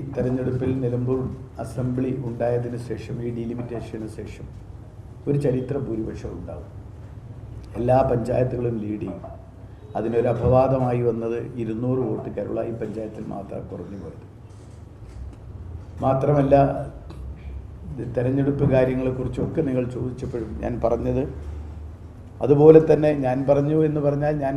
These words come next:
പറഞ്ഞതുപോലെ റിസൾട്ട് വന്നു എന്നല്ല, യു ഡി എഫിൻ്റെ കണക്ക് കൂട്ടലുകളിൽ വലിയ വ്യത്യാസം വന്നിട്ടില്ല എന്നതാണ്.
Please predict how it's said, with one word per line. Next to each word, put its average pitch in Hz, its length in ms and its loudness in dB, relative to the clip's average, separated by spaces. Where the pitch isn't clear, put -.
പറഞ്ഞതുപോലെ 143 680 4
റിസൾട്ട് 143 380 -4
വന്നു 143 200 0
എന്നല്ല, 127 320 -2
യു 143 140 8
ഡി 165 160 6
എഫിൻ്റെ 175 280 4
കണക്ക് 143 380 0
കൂട്ടലുകളിൽ 139 540 0
വലിയ 123 200 -2
വ്യത്യാസം 120 520 -4
വന്നിട്ടില്ല 110 420 -8
എന്നതാണ്. 95 360 -10